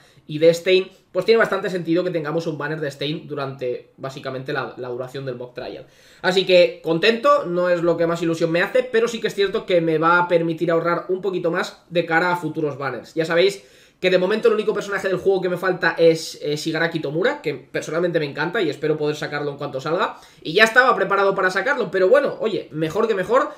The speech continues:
Ahora voy a tener un tiempo más para ahorrar y en el caso de que venga Shigaraki y tenga suficientes monedas, igual incluso me planteo intentar sacarlo doble S, que de momento no he conseguido ni un solo personaje de Summon doble S, así que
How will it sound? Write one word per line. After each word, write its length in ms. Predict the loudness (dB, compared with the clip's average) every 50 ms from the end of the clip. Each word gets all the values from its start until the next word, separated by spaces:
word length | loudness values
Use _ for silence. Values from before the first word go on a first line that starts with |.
| -18 _ -6
Ahora 240 | -2 0 2 4 6
voy 100 | 6 4
a 80 | 4
tener 160 | 2 0 -2 -2
un 120 | -2 -2
tiempo 300 | 0 0 0 0 0 0
más 160 | 0 -2 -4
para 160 | -2 -2 -2
ahorrar 300 | -2 0 0 -2 -2 -4 -4
y 80 | -4
en 80 | -2 -2
el 80 | -2 -2
caso 220 | -4 -4 -2 -2
de 100 | -2 0
que 80 | 0 0
venga 160 | -2 -2 -4
Shigaraki 580 | -4 -4 -4 -2 0 0 -2 -2 -6 -12 -14 -16 _ _ _
y 120 | -4 -2
tenga 220 | -2 -2 -2 -2 -2
suficientes 460 | -4 -4 -4 -2 -2 -2 -2 -2 -2
monedas, 400 | -2 0 0 0 0 0 -2 -4
igual 240 | -6 -4 -2 0 0
incluso 320 | 0 -2 -2 -4 -4 -4 -4
me 100 | -4 -4
planteo 580 | -4 -4 -6 -4 -4 -4 -4 -4 -4 -6 -12 _
intentar 600 | -8 -6 -6 -2 0 0 0 0 0 -2 -2 -2
sacarlo 460 | -2 -2 -4 -2 -2 0 2 2 2
doble 300 | 2 2 0 0 -2 -2
S, 200 | -2 -4 -8 -18 -20 _ _
que 120 | -8 -6 -4
de 80 | 0
momento 480 | 0 2 2 2 2 2 2 0 0 0
no 180 | -2 -2 -2 0
he 60 | 0
conseguido 400 | -2 -2 -2 0 2 2 2 2
ni 80 | 0
un 40 | -2
solo 200 | -2 -2 -2 -2
personaje 340 | -2 -2 -4 -4 -6 -4 -2
de 100 | -2 -2
Summon 280 | -2 -4 -4 -4 -4 -2
doble 220 | -2 -2 -4 -4
S, 120 | -6 -8
así 180 | -12 -12 -8 -6
que 220 | -4 -4 -6 -6